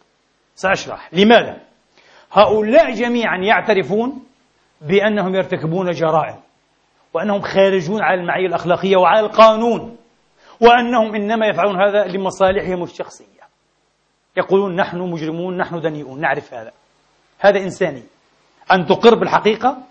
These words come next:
حتى حقيقة العار الذي يجللك، هذا من الإنسانية. قال: "وخير الخطائين التوابون، لو لم تذنبوا لذهب الله بكم، ولأتى بقوم آخرين يذنبون فيستغفرون فيغفر لهم".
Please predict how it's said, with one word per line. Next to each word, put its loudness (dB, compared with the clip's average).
حتى 0
حقيقة -2
العار 4
الذي -4
يجللك، -4
هذا 4
من -4
الإنسانية. -8
قال: 6
"وخير 2
الخطائين -2
التوابون، -6
لو 6
لم -2
تذنبوا -2
لذهب 2
الله 0
بكم، -10
ولأتى 4
بقوم 2
آخرين 2
يذنبون 2
فيستغفرون 2
فيغفر 0
لهم". -2